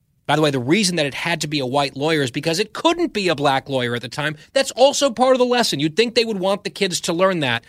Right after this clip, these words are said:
No, no, white savior. Can't have that. By the way, were we not just told for weeks that there was a book banning effort in Virginia by the Republicans? Remember that?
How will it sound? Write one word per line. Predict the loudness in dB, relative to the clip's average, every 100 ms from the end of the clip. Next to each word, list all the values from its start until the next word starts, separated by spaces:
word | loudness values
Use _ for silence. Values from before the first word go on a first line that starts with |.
| _ _
No, | 0 2
no, | 2
white | 2 2 2
savior. | 0 -2 -4 -8 _ _
Can't | -2 0
have | 0 0
that. | -2 -4 _ _ _ _ _ _ _ _
By | 2
the | 2
way, | 4 4
were | 4
we | 2 0
not | 0 -2 -4
just | -8 -2 -2 -2 -2
told | 0 0 0 -8 _ _ _ _ _ _
for | -6 -4
weeks | -2 0 -2 -2 -8 -8 -2
that | 0
there | 2
was | 2 2
a | 0
book | 2 0 0 0
banning | 2 2 -2 -4
effort | -4 -4 -6 -6
in | -6
Virginia | -4 -4 -2 -2 -2
by | -2 -2
the | 0
Republicans? | -4 -2 -2 -4 -6 -10 -6
Remember | -2 0
that? | 0 -2